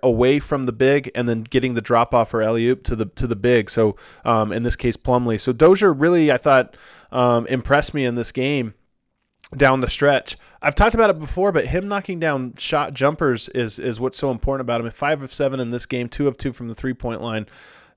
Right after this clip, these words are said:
He doesn't do that. The game's obviously significantly reduced, but his length just really helps Denver on both ends of the court.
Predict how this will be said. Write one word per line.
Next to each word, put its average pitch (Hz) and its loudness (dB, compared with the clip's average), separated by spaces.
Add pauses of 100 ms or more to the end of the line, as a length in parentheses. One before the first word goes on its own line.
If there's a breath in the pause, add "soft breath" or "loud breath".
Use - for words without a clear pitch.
(140)
He 135 -2
doesn't 156 2
do 135 -2
that. 123 2
The 127 -10
game's 123 -4
obviously 123 -2
significantly 117 -8
reduced, 107 -6 (320 loud breath)
but 131 4
his 170 4
length 139 2
just 123 -8
really 127 2
helps 123 -2
Denver 117 0
on 107 -4
both 139 4
ends 131 -4
of 120 -2
the 110 -4
court. 120 -2